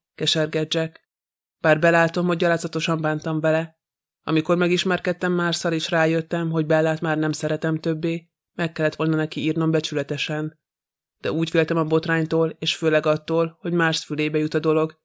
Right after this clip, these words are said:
és talán még rosszabbra fog gondolni, mint ami volt. Belátom, hogy gyáva voltam, de valahogy azt reméltem, hogy majd magától rendbe jön az ügy. Hagytam a dolgokat, hogy menjen minden a maga útján,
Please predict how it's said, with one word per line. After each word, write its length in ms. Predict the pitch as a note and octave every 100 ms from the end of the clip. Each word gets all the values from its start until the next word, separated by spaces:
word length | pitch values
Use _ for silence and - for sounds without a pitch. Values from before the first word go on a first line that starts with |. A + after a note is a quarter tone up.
| _
és 120 | - D#3
talán 240 | E3 E3
még 140 | E3
rosszabbra 440 | E3 E3+ - D#3+ D#3
fog 200 | E3 D#3
gondolni, 440 | D#3+ D#3 D#3 D#3+
mint 220 | D#3+ D#3
ami 180 | E3 E3
volt. 460 | D#3 C#3+ D3+ D#3+ - _ _ _ _ _ _ _
Belátom, 420 | - D3+ D#3 E3
hogy 120 | E3+
gyáva 280 | D#3+ E3+ E3
voltam, 600 | D#3+ D#3+ D#3+ E3 E3 E3 _ _
de 120 | E3
valahogy 340 | D#3+ D#3+ E3 E3+
azt 200 | E3+ -
reméltem, 420 | F3+ E3 D#3+ E3+
hogy 120 | E3+
majd 120 | F3
magától 420 | F3 E3+ D3+ D#3
rendbe 280 | D#3 D3+ D3
jön 140 | D3+ D3+
az 180 | D3
ügy. 300 | D3+ D#3 - _ _ _ _ _ _ _
Hagytam 360 | - D3+ E3+
a 60 | D#3+
dolgokat, 440 | D#3+ D#3+ D#3+ E3+
hogy 80 | F3
menjen 320 | F3+ F3+ E3+
minden 220 | D#3+ D#3+ E3
a 40 |
maga 260 | E3 D#3+ D#3+
útján, 560 | D#3+ - E3+ E3 -